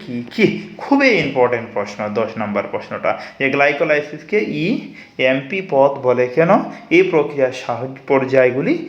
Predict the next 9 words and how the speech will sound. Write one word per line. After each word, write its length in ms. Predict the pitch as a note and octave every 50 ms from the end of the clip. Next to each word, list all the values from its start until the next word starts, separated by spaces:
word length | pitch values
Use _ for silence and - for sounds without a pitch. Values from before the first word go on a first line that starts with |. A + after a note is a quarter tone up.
| - - -
কি 140 | - C#3 C3
কি? 300 | B2 - - A2 G#2+ G#2 - -
খুব 180 | G#3 F3+ D#3
ইম্পর্টেন্ট, 560 | C3 A#2 A2 - G#2+ G#2 G#2 G#2 G#2+ G#2+ A#2
must 380 | C3 C#3 C3 - - - C#3 D#3
be 120 | G#3 A3 G#3+
তোমরা 480 | - A#2 A2 A2 A2+ C3+ F#3+ D4 - - - - - -
মুখস্থ 460 | A#2+ A#2+ A2+ - A2+ G#2+ - - -
করবে। 680 | G#2+ - - C#3+ C#3+ C#3+ C#3 - A#2+ G#2 - - - -